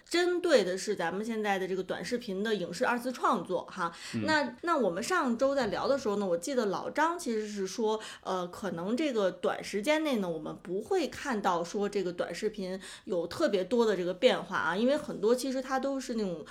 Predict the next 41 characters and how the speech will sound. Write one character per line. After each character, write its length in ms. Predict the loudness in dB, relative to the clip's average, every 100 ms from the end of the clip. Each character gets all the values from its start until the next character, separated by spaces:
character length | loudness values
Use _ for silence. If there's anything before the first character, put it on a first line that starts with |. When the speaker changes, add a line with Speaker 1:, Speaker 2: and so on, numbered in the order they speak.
| -2
Speaker 1:
流 120 | 4
量 260 | 6 4 2
不 80 | -2
是 100 | 2
那 80 |
么 120 | 2 4
高， 300 | 6 6 4
那 100 | 0
大 160 | 0 0
家 160 | 2 2
呢 140 | 0
该 220 | 0 0
做 200 | 2 0
什 80 | 0
么 80 | -4
还 140 | -4
做 260 | 0 2 2
什 140 | 0
么。 160 | -8 -10 -12 -16 -4
但 160 | -2 0
是 320 | -2 -4 -2
这 240 | 4 4 6
周 200 | 6 6
呢， 100 | 4
我 120 | 2
们 160 | 0
看 260 | -6 -2 2
到 160 | 2 0
其 180 | -2
实 120 | -2 2
有 160 | 2
新 340 | 2 0 0 2
的 140 | 2
这 180 | 2 0
个 80 | -2
倡 240 | -4 0
议 140 | 0
书 260 | -2 -2 -2
出 220 | 0 4
来 160 | 4 2
哈， 200 | -2